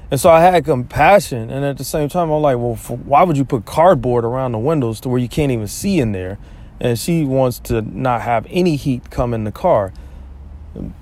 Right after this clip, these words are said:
And my point is, I wanted to be of service.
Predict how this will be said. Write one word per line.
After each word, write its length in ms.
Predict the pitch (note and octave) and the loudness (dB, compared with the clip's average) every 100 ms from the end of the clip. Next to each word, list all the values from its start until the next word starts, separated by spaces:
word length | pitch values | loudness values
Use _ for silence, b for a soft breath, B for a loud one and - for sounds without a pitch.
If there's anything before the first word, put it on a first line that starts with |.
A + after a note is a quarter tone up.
| - | -10
And 160 | - C#3+ | -4 2
my 120 | C3+ | 2
point 360 | - A#3+ G#3+ D3 | 2 2 4 4
is, 400 | B2+ A#2 A2+ - - - - - - - - - - | 2 0 -4 -14 -20 -20 -20 -20 -20 -20 -18 -14 0
I 120 | C#3+ | 2
wanted 340 | E3 F#3 E3 C#3+ | 4 4 2 -2
to 60 | |
be 140 | C3 C#3+ | 0 2
of 120 | A#2 | 0
service. 640 | - F3 D#3 A2+ A2 - | 2 4 4 0 -8 -14